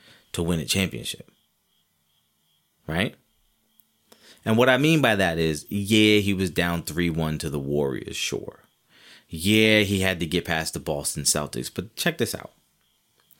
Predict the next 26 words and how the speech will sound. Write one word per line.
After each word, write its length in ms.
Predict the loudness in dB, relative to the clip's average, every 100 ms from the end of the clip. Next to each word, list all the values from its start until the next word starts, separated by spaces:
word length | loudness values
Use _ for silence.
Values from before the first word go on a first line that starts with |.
| -20 -20 -20 -20 -20 -20 -20 -20 _ _ _ _ _
Jordan 540 | 4 6 6 2 -4 -6 -20 _ _ _ _ _ _ _
played 280 | 0 2 4
with 140 | 2 0
Pippen, 380 | -2 -2 -14 -18 _ _ _ _ _ _ -12
right? 300 | -4 -4 -4 -10 _ _ _ -6
And 120 | 0
everyone 360 | 0 2 2 2
would 80 | 0
say, 180 | -2
"Oh, 440 | -6 -6 -4 -6 -8
blah, 180 | -8 -6
blah, 80 |
blah, 160 | -6 -4
he 180 | -2 -2
had 160 | -4
Pippen, 280 | -2 -2 0
he 120 | 0
had 160 | 0 -2
Pippen, 240 | -2 -2
he 80 | -2
had 140 | -2 -4
Pippen." 260 | -4 -2
Yeah, 200 | -2 -2 -4
but 100 | -2
guess 180 | -2 0
what? 320 | -2 -4 -8